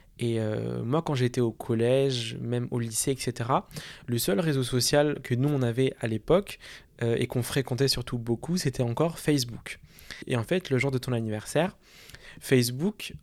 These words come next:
envoyait une notification à tous tes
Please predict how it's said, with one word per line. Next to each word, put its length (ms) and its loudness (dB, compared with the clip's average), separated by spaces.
envoyait 760 2
une 140 0
notification 880 -2
à 140 -2
tous 180 -10
tes 460 0